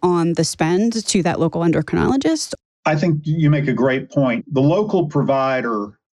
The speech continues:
Speaker 2: who's now typically associated with one of the local health systems is the default go-to organization. And organizations like Teladoc and Livongo have had to make the argument that they offer something that is significantly different and better,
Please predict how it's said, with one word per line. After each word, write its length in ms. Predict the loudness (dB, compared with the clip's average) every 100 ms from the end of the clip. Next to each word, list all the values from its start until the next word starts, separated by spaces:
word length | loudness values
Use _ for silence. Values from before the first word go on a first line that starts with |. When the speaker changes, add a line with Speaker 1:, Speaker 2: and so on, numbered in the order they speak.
| _ _
Speaker 2:
who's 220 | -2 0 2
now 280 | 2 0
typically 440 | -2 -2 -2 -2 -2
associated 680 | 0 -2 -2 0 0 0 -2
with 180 | -2
one 180 | 0 0
of 80 | 2
the 60 | 0
local 380 | 0 0 -2
health 240 | 0 0 -2
systems 880 | -2 -4 -4 -4 -2 -2 -4 -10 _
is 160 | -2 0
the 80 | -2
default 520 | -2 -2 0 0 -2
go-to 480 | -2 0 -2 0 0
organization. 1000 | 2 0 -2 -2 -2 0 -2 -4 -6 -8 -10 _
And 260 | -2 0 0
organizations 1080 | 0 0 0 0 0 0 -2 -2 -2 -2 0
like 320 | 0 0 -4 -12 _
Teladoc 540 | -6 -2 0 0 -2 -2
and 80 | -2
Livongo 840 | 0 0 0 0 0 -2 -2 -6 -4
have 140 | -2
had 360 | 0 -2 -2 -2
to 100 | 0
make 300 | 2 0 -2
the 180 | 0 0
argument 640 | 0 0 0 -2 -2 -6
that 140 | -6 -2
they 160 | 0
offer 360 | 0 -2 -2 -4
something 540 | -2 -2 0 -2 -2
that 120 | -2 -2
is 180 | -4
significantly 960 | -6 -6 -2 0 0 0 -2 0 0 0
different 520 | 0 -2 0 0 0
and 240 | -2 -2 0
better, 440 | 0 0 -2 -6